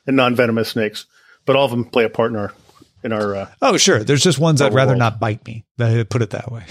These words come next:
Speaker 2: <laughs>
Speaker 1: I'd prefer they all not bite me, but
Speaker 2: Yeah.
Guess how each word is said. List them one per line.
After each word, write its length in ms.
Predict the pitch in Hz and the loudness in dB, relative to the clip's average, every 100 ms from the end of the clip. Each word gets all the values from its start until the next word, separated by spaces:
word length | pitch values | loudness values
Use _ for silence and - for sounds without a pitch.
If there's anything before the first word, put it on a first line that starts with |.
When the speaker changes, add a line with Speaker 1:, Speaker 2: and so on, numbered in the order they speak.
| - - - | -8 -8 -6
Speaker 2:
<laughs> 340 | 170 - - | -6 -6 -2
Speaker 1:
I'd 100 | 156 175 | -2 0
prefer 220 | - 196 | 0 2
they 120 | 143 | 4
all 140 | 147 | 4
not 220 | 139 113 113 | 2 0 0
bite 220 | 113 117 | -4 -2
me, 100 | 113 | -4
but 180 | 123 139 | 0 2
Speaker 2:
Yeah. 260 | 120 107 | 0 -2